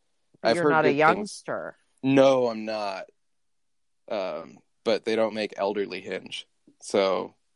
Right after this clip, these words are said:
Speaker 2: You're not an elderly either. Why don't you do, like, one of the ones where you meet your wife, like an eHarm's?
Speaker 1: No, that's,
Speaker 2: Oh.
Speaker 1: that's a little too hardcore. Like, who wants to? Th-, it had that old man selling it.
Speaker 2: So what?
Speaker 1: eHarmony. Don't,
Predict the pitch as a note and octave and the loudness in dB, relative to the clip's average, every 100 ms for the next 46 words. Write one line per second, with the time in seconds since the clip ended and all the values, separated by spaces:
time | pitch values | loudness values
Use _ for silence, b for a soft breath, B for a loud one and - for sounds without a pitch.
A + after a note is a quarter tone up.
0 | _ F3+ F#3+ G3+ G3 G3 G3+ G#3 A3+ G#3 | _ -6 -4 -2 -2 -2 -2 -4 -4 -6
1 | E3 D3+ D3+ G#3 F#3 A2 F2 D#3 F3 A3+ | -6 -2 0 0 -2 -6 -6 -2 0 0
2 | B3 B3+ F3+ G3 G3 G#3 F#3+ F#3+ G#3 A3 | -4 -6 -6 -6 -4 -2 -2 -2 -4 -2
3 | B3 A3+ C4 C#4+ B3 D4 C4+ C#4+ D#4 D4 | -2 2 2 0 -4 -4 -2 -4 -4 -6
4 | D4+ D#4+ G4 F#4 G3+ C4 A3 A#3+ - D4 | -2 2 2 0 -4 -6 -10 -12 -8 -4
5 | G#4 D4+ A#3+ F#3+ D#3+ C3+ B2+ - - G2 | -4 -2 -4 -2 -4 -8 -12 -16 -6 -2
6 | G2+ G2+ G2 G2 F#2+ _ _ - G2+ G2 | 2 2 4 2 -2 _ _ -4 -2 -2
7 | - C3+ A2+ - G#2+ F#2+ - F#2+ F#2+ F2 | -4 0 0 2 0 0 0 0 0 -2
8 | - F#2 F#2 F#2 _ - C3+ A#2 - A3+ | -2 -2 -2 -4 _ 2 2 2 -2 2
9 | C#4 C4+ G3+ F3+ F3 F#3+ - F#3+ D#3+ G#3+ | 4 4 0 2 2 0 -2 2 2 2
10 | F3+ - G3+ A3+ A#3 G3 F3 F3+ E3 E3 | 0 2 2 4 4 4 2 0 -2 -6
11 | F#3+ A2+ - - - G2 F#2+ F2 - _ | -6 -10 -14 -6 0 0 -2 -10 -18 _
12 | _ _ _ _ - C#4 G4+ - - A2 | _ _ _ _ -10 -4 0 0 0 -2
13 | G2 - C#3+ E3+ | -2 -4 -6 -8